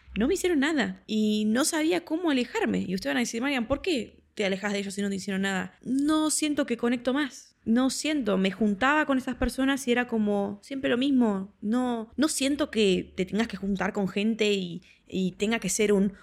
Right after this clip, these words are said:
uh, crecimiento, uh, eh, floreciendo todos los días. No, porque a veces me junto con mis primas, cocinamos nada más y, y charlamos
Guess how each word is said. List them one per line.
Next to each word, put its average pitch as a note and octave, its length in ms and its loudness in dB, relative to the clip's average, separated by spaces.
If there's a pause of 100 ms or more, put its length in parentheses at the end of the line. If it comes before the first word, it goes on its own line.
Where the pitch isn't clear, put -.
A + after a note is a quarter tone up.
uh, A3+ 180 6
crecimiento, G3+ 840 0
uh, A3 420 4
eh, F#3 200 4
floreciendo A3 580 0
todos A3+ 200 0
los G3+ 80 0
días. G#3 500 0 (360)
No, D#4+ 260 0
porque - 220 -6
a - 40 -2
veces A3+ 180 -4
me G3 100 0
junto G3+ 260 -2
con F#3 80 -8
mis F#3 120 -4
primas, G#3+ 460 -2
cocinamos F#3+ 540 -2
nada F3+ 180 0
más G#3+ 280 0
y, F3 340 -4
y F3 80 -14
charlamos F#3 500 -6